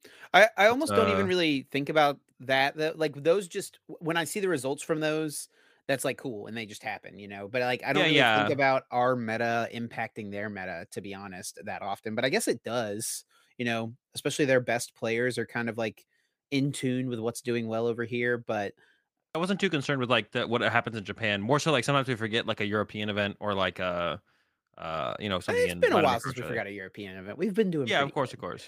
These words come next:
Speaker 1: But
Speaker 2: Yeah,
Speaker 1: we
Speaker 2: but, like,
Speaker 1: definitely
Speaker 2: before this, we were
Speaker 1: did.
Speaker 2: like,
Speaker 1: <laughs> It's
Speaker 2: before this,
Speaker 1: happened
Speaker 2: we were
Speaker 1: before.
Speaker 2: like, "Is Portland the next major tournament happening in, like, the T P C I sphere?"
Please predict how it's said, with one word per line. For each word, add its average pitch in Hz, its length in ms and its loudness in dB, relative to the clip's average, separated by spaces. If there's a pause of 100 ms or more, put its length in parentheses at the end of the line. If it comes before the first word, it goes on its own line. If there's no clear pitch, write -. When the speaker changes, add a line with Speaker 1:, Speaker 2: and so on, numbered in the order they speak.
Speaker 1:
But 120 60 -12
Speaker 2:
Yeah, 123 80 12
Speaker 1:
we 170 60 12
Speaker 2:
but, 190 60 8
like, 196 80 6
Speaker 1:
definitely 175 360 8
Speaker 2:
before - 80 6
this, - 120 8
we - 40 10
were - 60 8
Speaker 1:
did. 160 60 4
Speaker 2:
like, 156 180 8
Speaker 1:
<laughs> - 20 0
It's 196 320 8
Speaker 2:
before 208 160 2
this, 170 260 2
Speaker 1:
happened 156 360 4
Speaker 2:
we 160 80 2
were 151 60 4
Speaker 1:
before. 139 100 2
Speaker 2:
like, 120 380 -2 (340)
"Is 147 400 -4 (120)
Portland 139 380 0
the 135 60 4
next - 340 0 (160)
major 117 300 -2
tournament 123 360 -2
happening 123 580 0 (200)
in, 113 140 -4
like, 101 160 0
the 117 80 -6
T - 180 -8
P 120 100 -8
C 117 200 -2
I 107 240 4
sphere?" 123 480 -4